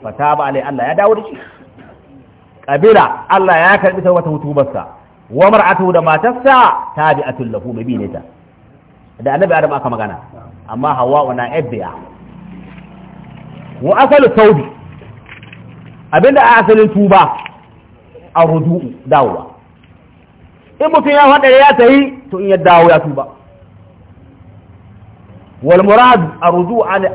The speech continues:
an al ahwal al mazmuma ila mahmuda. Abinda ake ce ma tuba mutum ya bar halayen da aka zargin sa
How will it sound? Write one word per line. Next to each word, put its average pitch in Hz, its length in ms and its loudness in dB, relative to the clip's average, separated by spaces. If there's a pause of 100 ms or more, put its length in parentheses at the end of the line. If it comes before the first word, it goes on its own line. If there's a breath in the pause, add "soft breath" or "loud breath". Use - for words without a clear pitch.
(200)
an 220 140 0
al 196 100 -4
ahwal 175 520 2
al 156 100 -4
mazmuma 156 640 -2 (1200)
ila 165 260 2
mahmuda. 101 480 -8 (1600)
Abinda 302 360 2
ake 262 260 2
ce 247 120 2
ma 202 100 0
tuba 214 360 0
mutum 190 240 -2
ya 214 80 0
bar 190 300 -4
halayen 240 460 4
da 208 80 0
aka 185 140 -2
zargin 151 360 -2
sa - 160 -8